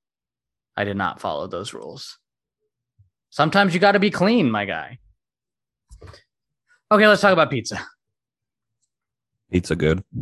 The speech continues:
Speaker 1: Pizza good. Uh, we have selected thirty toppings, thirty popular toppings, famous toppings, well-known toppings, and we are going to rank them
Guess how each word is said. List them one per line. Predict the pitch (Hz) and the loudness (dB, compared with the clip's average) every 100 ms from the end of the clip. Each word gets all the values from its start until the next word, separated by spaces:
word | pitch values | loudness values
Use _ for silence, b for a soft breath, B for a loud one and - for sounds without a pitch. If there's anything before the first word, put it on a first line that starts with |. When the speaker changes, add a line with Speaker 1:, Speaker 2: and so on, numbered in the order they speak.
| - | -6
Speaker 1:
Pizza | 143 147 160 | -6 0 2
good. | 143 117 90 _ b b b b b 160 | 4 2 -2 _ b b b b b 2
Uh, | 170 175 | 4 4
we | 214 208 | 2 4
have | 214 202 | 4 2
selected | - 196 202 190 139 143 | 2 0 0 0 -4 0
thirty | 180 175 160 104 - _ _ _ - | 0 0 -2 -6 -14 _ _ _ -2
toppings, | 156 165 135 98 76 - - - _ _ _ _ _ _ _ _ _ _ | 0 0 -4 -8 -20 -18 -18 -18 _ _ _ _ _ _ _ _ _ _
thirty | 139 131 | -4 -2
popular | 135 123 120 117 | 0 -2 0 -4
toppings, | 117 117 139 170 214 - _ _ _ _ - | -2 -2 -2 -8 -10 -20 _ _ _ _ -8
famous | 120 113 110 | -6 -6 -6
toppings, | 123 113 131 139 117 | -4 -2 -2 -6 -2
well-known | 120 123 123 120 131 120 120 123 - | 0 0 -2 -4 -6 -4 -4 -6 -8
toppings, | 117 107 123 165 185 - _ _ _ _ _ _ _ _ _ 127 | -6 -4 -4 -8 -10 -18 _ _ _ _ _ _ _ _ _ -6
and | 139 143 127 123 | -4 -2 -4 -6
we | 147 | -4
are | 165 151 | 0 0
going | 143 151 151 | 0 -2 -2
to | 156 156 | -6 -6
rank | 147 175 190 - | -2 -2 -4 -4
them | 120 127 | -2 -4